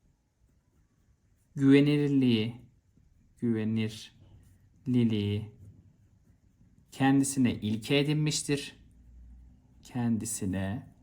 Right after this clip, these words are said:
ilke edinmiştir. Bu özelliklerinden dolayı, bu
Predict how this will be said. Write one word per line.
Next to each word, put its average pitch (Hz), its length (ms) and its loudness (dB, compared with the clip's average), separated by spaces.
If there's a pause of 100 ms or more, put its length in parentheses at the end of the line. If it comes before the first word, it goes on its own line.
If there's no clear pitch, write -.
(1800)
ilke 131 460 -2
edinmiştir. 143 840 -4 (2250)
Bu 180 140 4
özelliklerinden 139 1000 4
dolayı, 104 500 0 (1120)
bu 117 340 -4